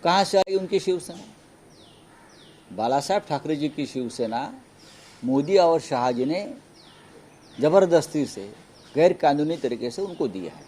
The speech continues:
उसका मतलब वो शिवसेना के प्रमुख नहीं है. दूसरी बात है, एक रीजनल पार्टी है, एक प्रादेशिक प्रांतीय पार्टी है. सभी के नेता प्रांतीय पार्टी के दि-, महाराष्ट्र में बैठते हैं या किसी स्टेट में बैठते हैं,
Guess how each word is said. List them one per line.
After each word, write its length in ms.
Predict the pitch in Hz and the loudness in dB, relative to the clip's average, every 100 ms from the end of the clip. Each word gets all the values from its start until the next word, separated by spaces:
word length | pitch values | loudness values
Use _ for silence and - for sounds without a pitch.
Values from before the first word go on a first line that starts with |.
| - - - - - | -20 -20 -20 -14 -12
उसका 240 | 117 156 | -2 0
मतलब 320 | 156 160 180 | 0 -2 -2
वो 80 | 190 | -2
शिवसेना 420 | 160 165 160 165 | -2 -4 -2 -4
के 140 | 156 165 | -4 -4
प्रमुख 300 | 156 160 147 | -6 -6 -8
नहीं 180 | 196 | -8
है. 140 | 131 - - - - - - - - - - - - - - - - - 131 | -10 -14 -20 -20 -20 -20 -20 -20 -20 -20 -20 -20 -20 -20 -20 -20 -20 -12 -8
दूसरी 260 | 131 185 | -4 0
बात 300 | 160 143 120 | 4 4 2
है, 200 | 135 - - | -4 -10 -6
एक 240 | 151 185 | -4 -2
रीजनल 360 | 143 151 185 226 | -2 0 2 2
पार्टी 360 | - 131 - 92 | 2 0 -2 -10
है, 120 | 85 - - | -18 -20 -14
एक 160 | - - | -14 -2
प्रादेशिक 420 | 151 151 170 202 - - - | 0 0 0 -2 -4 -12 -6
प्रांतीय 360 | 139 165 170 165 | 0 0 2 2
पार्टी 360 | 120 101 92 | 0 -4 -8
है. 120 | 80 - - - - - - - | -16 -18 -20 -20 -20 -20 -20 -2
सभी 340 | - 156 208 | 4 6 6
के 160 | - 185 | 4 2
नेता 420 | 139 131 160 202 | 0 2 2 2
प्रांतीय 400 | 151 135 123 143 | 0 -2 0 -2
पार्टी 360 | 123 123 117 | 0 -2 -4
के 160 | 131 185 | -4 -4
दि-, 240 | 135 139 | -2 -6
महाराष्ट्र 500 | 131 143 170 160 - | -4 0 0 0 2
में 160 | 151 139 | 2 2
बैठते 280 | 107 98 98 | 0 -6 -10
हैं 300 | 98 95 - | -10 -10 -10
या 60 | |
किसी 320 | 120 147 139 160 | -10 -6 -4 -4
स्टेट 340 | 160 170 - | 0 0 0
में 100 | 110 | -6
बैठते 240 | 90 80 | -6 -8
हैं, 120 | - | -14